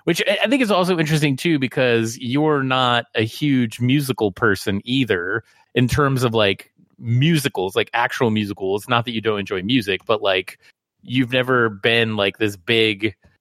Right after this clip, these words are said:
musical fan. And so, like, these are basically animated musicals. I mean, there's all sorts of musical numbers that, that take place in them. And, um,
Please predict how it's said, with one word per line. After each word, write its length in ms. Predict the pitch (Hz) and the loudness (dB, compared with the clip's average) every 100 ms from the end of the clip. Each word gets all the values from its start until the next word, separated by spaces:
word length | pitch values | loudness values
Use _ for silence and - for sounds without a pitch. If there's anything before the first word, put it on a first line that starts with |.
| _ _ _ - | _ _ _ -14
musical 720 | 107 123 165 156 143 131 117 | -4 0 2 2 0 0 -2
fan. 640 | - - 117 120 101 95 101 | -2 -4 0 2 0 0 -2
And 200 | 113 120 | -2 -2
so, 240 | - 123 120 | 0 2 2
like, 240 | 110 107 | 2 0
these 280 | 135 151 147 131 | 2 2 0 0
are 480 | 123 123 117 117 107 _ _ - 123 | 2 4 2 0 -4 _ _ -20 -4
basically 560 | 165 220 196 160 131 127 | 0 2 0 0 0 2
animated 460 | 127 120 113 104 | 0 2 2 0
musicals. 580 | 107 131 117 - 110 - | 0 0 -2 -6 -8 -2
I 40 | 117 | -2
mean, 200 | 113 110 | 0 0
there's 240 | 113 - | 0 -2
all 280 | - 127 123 | 0 2 2
sorts 340 | - 127 117 113 | 0 2 2 0
of 80 | |
musical 360 | 113 113 107 110 | 2 2 2 0
numbers 400 | 107 107 110 104 | 0 2 0 2
that, 220 | 107 92 | 0 0
that 140 | 107 107 | -2 -2
take 220 | - 104 | -2 -4
place 320 | - 107 104 | -2 -2 -2
in 100 | 107 | -4
them. 280 | 104 107 104 107 - - _ _ - | -4 -2 -4 -10 -18 -20 _ _ -4
And, 520 | 98 95 92 95 104 - | -2 0 0 -2 -2 0
um, 640 | 92 87 87 90 90 123 | 2 2 0 -2 -8 -10